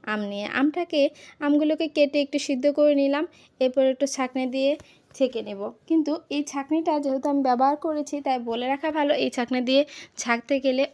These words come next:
অনেক সময় লাগে। তার জন্য আর একটু ছিদ্র, বড় ছিদ্র দেখে কিছু নেবেন, যাতে আপনার ছাঁকতে সুবিধা হয়। অত অবশ্য এটা ব্লেন্ডারও করে নিতে পারেন, এতে সুবিধা বেশি হবে।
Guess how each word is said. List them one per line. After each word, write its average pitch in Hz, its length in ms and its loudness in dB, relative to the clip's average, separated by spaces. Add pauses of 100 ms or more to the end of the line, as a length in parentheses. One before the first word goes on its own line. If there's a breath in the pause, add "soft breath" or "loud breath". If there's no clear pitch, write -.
অনেক 254 260 -2 (140)
সময় 226 360 -4
লাগে। 240 160 -4 (120)
তার 233 140 -2
জন্য 240 160 -4 (100)
আর 240 100 0
একটু 247 160 -4 (100)
ছিদ্র, 240 240 -8 (180)
বড় 226 200 -4
ছিদ্র 277 300 -8 (140)
দেখে 302 200 0 (440 loud breath)
কিছু 247 240 -6
নেবেন, 226 280 -4 (100)
যাতে 214 300 -4 (380 loud breath)
আপনার 220 360 -8
ছাঁকতে 233 300 -6 (120)
সুবিধা 208 300 -8
হয়। - 180 -8 (180)
অত 269 100 -10
অবশ্য 285 280 -10 (500 soft breath)
এটা 294 240 -4
ব্লেন্ডারও 254 540 -2 (120)
করে 233 220 -2
নিতে 214 320 -8
পারেন, 208 220 -4 (680 loud breath)
এতে 240 180 -6 (420 soft breath)
সুবিধা 214 380 -4 (120)
বেশি - 320 -10
হবে। - 200 -10